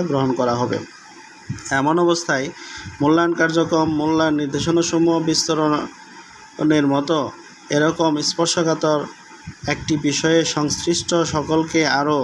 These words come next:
দায়িত্বশীল হওয়ার এবং সতর্কতা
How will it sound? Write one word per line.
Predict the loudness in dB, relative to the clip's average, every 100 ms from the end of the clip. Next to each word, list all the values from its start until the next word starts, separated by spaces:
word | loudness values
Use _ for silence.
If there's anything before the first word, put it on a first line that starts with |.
| -2 -2
দায়িত্বশীল | 0 0 -2 -4 -2 -2
হওয়ার | 0 2 0 -2 -8 -16 -16 -4
এবং | 0 2 0
সতর্কতা | -2 -2 -2 -2 -2 0